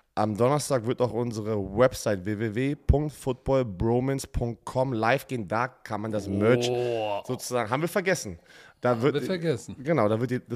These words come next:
Speaker 1: natürlich über diesen Shop kann man sich das dann gönnen. Also, ich muss so pinkeln.
Speaker 2: Aber bitte, du, wir müssen auch sagen, auf der In-, auf dieser Seite, das ist einfach nicht nur eine Landingpage, da wird's Blogs geben, da gibt's Infos.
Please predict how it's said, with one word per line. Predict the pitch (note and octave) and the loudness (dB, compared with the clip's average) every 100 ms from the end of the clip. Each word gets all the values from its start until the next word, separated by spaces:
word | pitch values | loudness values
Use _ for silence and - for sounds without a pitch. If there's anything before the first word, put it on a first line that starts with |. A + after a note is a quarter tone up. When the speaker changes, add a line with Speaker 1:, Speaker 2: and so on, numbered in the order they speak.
| A2+ | -6
Speaker 1:
natürlich | D#3 A#2 - C3 - | -4 -4 -2 -4 0
über | C#3+ C3+ | 0 2
diesen | B2 A#2+ | 2 2
Shop | - B2+ - | 4 2 0
kann | - | -4
man | G#2+ G2+ | -2 -2
sich | G2 | -6
das | - G2 - - - _ _ | -8 -8 -8 -16 -20 _ _
dann | F#2+ F#2+ F#2 G#2 F2+ | -2 0 -2 -8 0
gönnen. | G#2+ A2 G2 D2+ F#2 | 4 6 6 2 -4
Also, | - E3 D3+ A2 D#2+ - _ _ _ - | 6 8 8 2 -2 -16 _ _ _ 0
ich | C3+ B2 | 0 2
muss | C3 F#2+ G2+ | 0 0 6
so | F3 | 6
pinkeln. | E3 C3+ A#2 C#3 F#3+ - _ _ _ _ _ - | 6 4 -4 -8 -10 -16 _ _ _ _ _ 0
Speaker 2:
Aber | C3 D#3+ E3+ | 6 8 10
bitte, | E3+ F3+ E3 | 10 10 8
du, | D3+ D3 | 6 6
wir | C3 | 8
müssen | C#3+ D#3+ C#3 | 8 8 6
auch | |
sagen, | A2+ C3 C3 | 6 6 4
auf | A2+ | 0
der | - A#2+ | 0 0
In-, | C#3 D3 - A#2+ | 2 0 0 -4
auf | A2 | -6
dieser | - C3+ B2+ | 0 4 4
Seite, | G2 C#3+ D3+ | 6 4 6
das | B2+ B2 | 2 2
ist | C3+ | 2
einfach | B2+ B2+ | 2 6
nicht | C3+ C#3 | 8 10
nur | C3+ | 10
eine | B2+ A2+ G2+ | 8 6 2
Landingpage, | G#2 C3 F#3 B2 A2 G2 | 2 6 6 6 2 0
da | - G#2+ | -2 0
wird's | A2+ - - | 0 -2 -4
Blogs | - A#2+ C3 - - | 6 10 10 8 -2
geben, | - A#2+ A#2 A2 A2 G#2+ - _ - | 0 2 2 0 -4 -4 -10 _ -2
da | A#2+ | 2
gibt's | A#2+ G#2+ | 2 2
Infos. | C#3+ C#3 C3 - B2 A#2+ A#2+ - | 8 8 8 4 4 4 2 -4